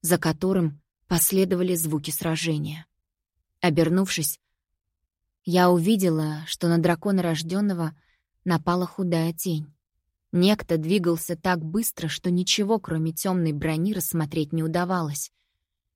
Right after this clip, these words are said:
Несколько ударов металла о крепкую чешую, а затем — кряхтение. Противник повис на копье дракона рожденного. Было лишь несколько секунд, чтобы вглядеться в фигуру поверженного. Сначала сердце екнуло.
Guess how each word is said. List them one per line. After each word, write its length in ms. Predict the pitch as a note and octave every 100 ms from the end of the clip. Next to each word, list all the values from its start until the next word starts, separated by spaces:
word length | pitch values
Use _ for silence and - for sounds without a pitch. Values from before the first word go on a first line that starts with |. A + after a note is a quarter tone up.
| _ -
Несколько 460 | F#3+ F#3+ - F#3 F3+
ударов 420 | F3 F#3+ F#3 -
металла 500 | F3 E3 G3+ G#3 F3
о 40 |
крепкую 480 | D#3+ F#3 E3 - E3
чешую, 600 | D#3+ D#3+ - D#3+ E3+ G#3 -
а 100 | F3+
затем — 460 | D#3 D3+ F3 F3 - _ _ _
кряхтение. 800 | - F3+ - - E3+ D#3+ D#3+ E3 _ _ _ _ _ _ _
Противник 680 | - F3 E3 A#3+ G3+ E3+ -
повис 420 | - E3+ G3+ G#3
на 100 | F#3
копье 400 | D#3+ E3 D#3 F3+
дракона 440 | F#3+ E3+ - E3+ E3
рожденного. 680 | F3 F3+ F#3 E3+ D3+ D3+ D#3 _ _ _ _ _ _ -
Было 300 | F3+ G3 F#3+
лишь 260 | F#3 F3+ -
несколько 480 | F#3+ F#3 F#3+ F#3 F#3
секунд, 540 | - F#3+ - A3 E3+
чтобы 320 | - F3+ E3
вглядеться 640 | D#3 E3 E3 D#3+ F#3 - F#3
в 40 |
фигуру 440 | - F3 E3 E3
поверженного. 800 | E3 F3+ F3 F3+ D3+ D#3 D3 C#3+ - _ _ _ _ _ _ _ _ _ _ -
Сначала 540 | - F#3 - F3+ F3
сердце 420 | - F#3 F3+ G3
екнуло. 560 | F#3+ A3+ - E3+ D3